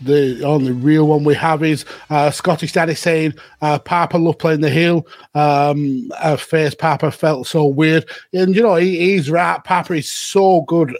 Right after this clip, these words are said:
uh, at being the heel. But I also have a massive soft spot for, uh, an excitable face Piper. I think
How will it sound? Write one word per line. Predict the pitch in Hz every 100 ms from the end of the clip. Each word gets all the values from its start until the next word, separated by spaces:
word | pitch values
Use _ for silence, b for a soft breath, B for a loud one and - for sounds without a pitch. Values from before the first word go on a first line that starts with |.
| -
uh, | 160 143 139 - _
at | 160 147 127
being | 156 180 151
the | 131
heel. | 135 127 131 B B B B _
But | 190
I | 202
also | 196 - 175
have | 147 165 160
a |
massive | 147 151 156 - 147
soft | - 160 151
spot | - 147 139 -
for, | 139 131 - B B B -
uh, | 151 135 - -
an | 165
excitable | 147 - - 160 156 156 143
face | - - 151 139 131 120 -
Piper. | - 160 139 123 -
I | 113 113
think | 143 131 117